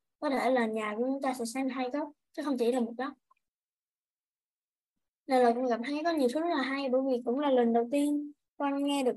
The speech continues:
đến một cái là tâm thức hiện thực về an vui, và cũng như là chấp có và chấp không. Rồi là một số thứ ví dụ như là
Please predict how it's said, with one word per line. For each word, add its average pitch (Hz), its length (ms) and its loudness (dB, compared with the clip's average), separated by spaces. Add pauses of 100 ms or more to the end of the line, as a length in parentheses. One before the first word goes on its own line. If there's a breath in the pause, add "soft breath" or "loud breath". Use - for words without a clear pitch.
đến 277 140 2
một 294 140 -2
cái 294 100 0 (120)
là 220 500 0 (400)
tâm 277 180 -2
thức 339 140 -4
hiện 240 220 0
thực 240 240 -2
về 240 140 6
an 262 240 4
vui, 277 340 0 (640)
và 240 120 6
cũng 247 160 -2
như 302 120 2
là 220 360 4
chấp 311 180 -4
có 311 380 0
và 226 260 0 (120)
chấp 330 120 -6 (100)
không. 302 140 0 (1400)
Rồi 226 260 10
là 220 380 4
một 214 240 -6
số 285 260 0
thứ 311 120 4
ví 349 120 0
dụ 294 120 2 (120)
như 262 140 -2
là 226 100 2